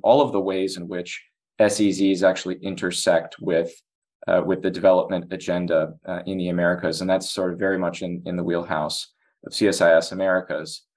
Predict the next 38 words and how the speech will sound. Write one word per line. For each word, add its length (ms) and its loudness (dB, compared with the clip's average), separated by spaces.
This 140 2
piece 300 -4
in 80 -4
particular, 840 0
uh, 300 6
looks 240 -4
at 80 -8
the 80 -4
zetas 720 0
from 200 -2
a 40 -2
geopolitical 800 -2
perspective, 720 -2
because 680 0
we 140 0
think 240 -2
that 180 -2
there's 240 2
a 140 -2
very 340 -2
interesting 500 -6
argument 540 0
to 80 -18
be 140 -2
made 400 -4
for 480 -2
how 220 2
zetas 500 0
and 80 -8
how 200 2
S 180 0
E 60 -6
Zs 280 -8
more 140 -6
broadly 500 2
can 180 -12
be 80 -6
used 680 -2